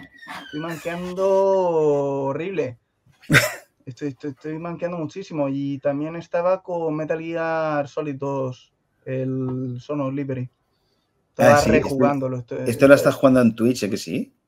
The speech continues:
Speaker 1: Sí.
Speaker 2: ¿Era este? Sí, que sí, que me parece que un día te puse un momento y estabas jugando al Metal Gear. Ah, muy guay, tío.
Speaker 1: Sí, estaba reviviendo esas joyitas que es que, mm, bueno, no sé si os pasa, pero es que hay grandes juegos que hay que re-,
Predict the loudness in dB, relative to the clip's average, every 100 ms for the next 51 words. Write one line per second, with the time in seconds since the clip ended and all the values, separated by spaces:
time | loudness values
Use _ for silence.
0 | _ -6 -4 -2 -2 -4 -8 -6 -4 -2
1 | -2 -4 -4 -4 -4 -4 -2 -2 0 0
2 | -2 -4 -6 -4 -2 -2 -4 -4 -4 0
3 | 0 0 0 -2 -2 -2 -4 -6 -20 -10
4 | -10 -10 _ -4 0 2 4 2 -2 -8
5 | -8 -10 -4 -4 0 2 4 4 2 0
6 | -2 -2 0 2 4 2 2 0 0 2
7 | 2 -2 -4 -6 -6 2 2 2 -4 -4
8 | -6 -8 -8 -8 -8 -8 -6 -6 -6 -4
9 | -4 -2 -4 -6 -8 -6 -6 0 0 2
10 | -2 -2 -2 0 0 -2 -2 -4 -2 -2
11 | -2 -2 -4 -4 -6 -4 -6 -6